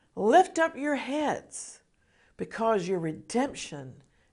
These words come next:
is drawing near." "Truly I tell you," Jesus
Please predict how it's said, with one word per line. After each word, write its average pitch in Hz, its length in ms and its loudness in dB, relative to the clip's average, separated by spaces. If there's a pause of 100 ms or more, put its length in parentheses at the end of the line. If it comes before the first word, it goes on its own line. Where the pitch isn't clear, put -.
is 165 160 -4
drawing 165 560 -4
near." 151 360 -16 (1400)
"Truly 294 360 8
I 262 140 12
tell 269 300 10
you," 185 320 4
Jesus 196 500 0